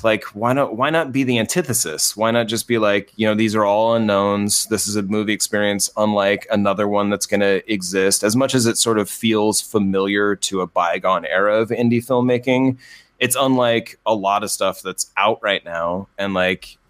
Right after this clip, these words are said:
and so that should be reason enough to justify, one, getting the movie made, and two, for you to go see it.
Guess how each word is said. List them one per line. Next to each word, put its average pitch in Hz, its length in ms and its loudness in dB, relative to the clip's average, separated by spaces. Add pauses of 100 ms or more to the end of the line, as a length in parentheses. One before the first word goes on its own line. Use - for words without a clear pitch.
and 95 300 -2
so 98 480 2 (120)
that 107 400 0
should 104 280 0
be 98 380 4
reason 104 520 2
enough 98 580 2
to 123 100 2
justify, 123 680 0
one, 110 540 2
getting 107 300 0
the 104 80 2
movie 101 420 0
made, 98 580 -2 (360)
and 107 200 0
two, 104 380 2
for 113 160 -4
you 110 140 2
to 110 60 0
go 107 160 0
see 160 300 0
it. 65 220 -6